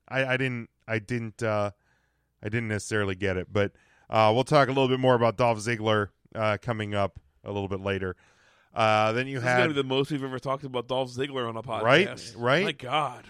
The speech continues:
Speaker 1: Uh, and then you had the Bludgeon Brothers, Harper and Rowan defeating Breezango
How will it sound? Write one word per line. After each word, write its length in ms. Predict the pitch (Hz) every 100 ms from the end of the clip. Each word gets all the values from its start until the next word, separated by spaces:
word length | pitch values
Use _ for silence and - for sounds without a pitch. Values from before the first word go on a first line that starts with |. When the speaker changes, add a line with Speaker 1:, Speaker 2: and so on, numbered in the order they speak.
| -
Speaker 1:
Uh, 420 | 127 120 117 117
and 100 | 120
then 100 | 135
you 140 | 143 131
had 320 | 147 143 131
the 300 | 131 131 123
Bludgeon 420 | 110 143 151 151
Brothers, 680 | 147 147 143 143 139 - - _ _ -
Harper 280 | 135 131
and 80 | 131
Rowan 260 | 127 127 123
defeating 440 | 120 127 120 117
Breezango 760 | 113 110 107 123 120 120 120 117